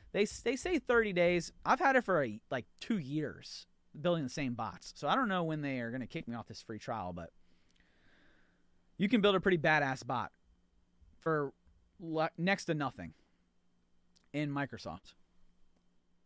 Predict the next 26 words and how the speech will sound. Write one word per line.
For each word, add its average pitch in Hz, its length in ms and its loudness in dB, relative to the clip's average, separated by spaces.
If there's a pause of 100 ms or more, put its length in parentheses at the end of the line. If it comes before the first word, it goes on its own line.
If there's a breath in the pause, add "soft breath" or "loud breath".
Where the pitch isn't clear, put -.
(280)
Okay, 175 180 2
so 160 320 0 (1200)
step - 280 0
one, 247 500 2 (320)
eliminate 208 420 2 (160)
mundane 180 380 0
tasks, - 600 -2 (160)
save 170 220 -2
you 156 40 -2
some 147 160 -8
time 110 300 -8 (640)
and 143 180 -6
probably 156 260 0
some 127 160 -8
money 110 260 -8
too. 101 140 -10 (240)
Step 180 360 0
two, 269 360 0 (300)
accelerate 185 480 4
your 156 120 -2
research 135 600 -6
and 147 120 -4
information 135 540 -4
exchange. 98 540 -12 (320 soft breath)
Step 202 280 6
three 269 540 2